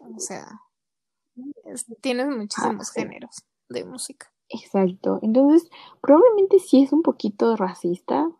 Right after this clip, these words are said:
Speaker 2: o mala onda decir K-pop, pero, pero pues, no lo sé. ¿Quién soy yo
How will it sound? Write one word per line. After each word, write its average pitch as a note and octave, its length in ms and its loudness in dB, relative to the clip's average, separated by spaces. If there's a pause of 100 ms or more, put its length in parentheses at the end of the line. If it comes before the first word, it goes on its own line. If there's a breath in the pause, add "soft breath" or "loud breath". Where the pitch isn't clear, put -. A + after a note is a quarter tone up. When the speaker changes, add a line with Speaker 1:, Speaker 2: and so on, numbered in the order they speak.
(120)
Speaker 2:
o F#3 760 -6 (220)
mala F#3+ 340 4
onda F#3+ 260 0
decir F3+ 400 -2 (540)
K-pop, - 360 -10 (240)
pero, A3 400 -4 (420)
pero E4+ 220 6
pues, - 260 -2 (380)
no A3 120 -2
lo G3 100 0
sé. F#3 200 -10 (640)
¿Quién A3+ 180 2
soy G#3 140 0
yo F#3+ 280 -4